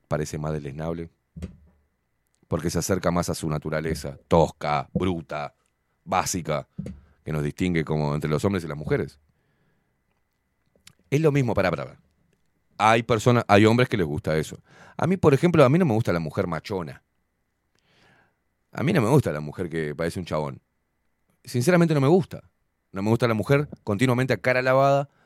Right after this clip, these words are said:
ropa ancha y que hace, va, va. No me gusta. Y puede ser hermosa físicamente, no me atrae.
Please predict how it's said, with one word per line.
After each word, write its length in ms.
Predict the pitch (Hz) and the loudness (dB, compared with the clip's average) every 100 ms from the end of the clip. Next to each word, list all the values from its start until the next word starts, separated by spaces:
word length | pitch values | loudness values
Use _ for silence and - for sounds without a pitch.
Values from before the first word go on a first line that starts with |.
| _ | _
ropa 400 | - 117 117 123 | -8 -4 0 0
ancha 360 | 139 135 147 147 _ - | 0 0 -2 -2 _ -8
y 140 | 104 | -2
que 80 | 110 | -2
hace, 300 | 113 123 113 | -2 -4 -4
va, 160 | 101 | -6
va. 240 | 95 107 95 | -8 -8 -8
No 100 | 92 | -6
me 80 | 117 | -2
gusta. 340 | 110 82 65 _ _ _ _ _ _ _ _ _ | -2 -4 -16 _ _ _ _ _ _ _ _ _
Y 140 | 95 | -8
puede 300 | 95 139 180 | 2 4 6
ser 180 | 156 190 | 4 4
hermosa 460 | 156 147 185 110 82 | 4 6 4 4 -2
físicamente, 600 | 90 82 80 76 71 - | -6 -4 -2 -2 -4 -8
no 240 | 73 92 113 | -6 -2 0
me 80 | |
atrae. 460 | 110 98 87 69 - | 0 0 -4 -4 -18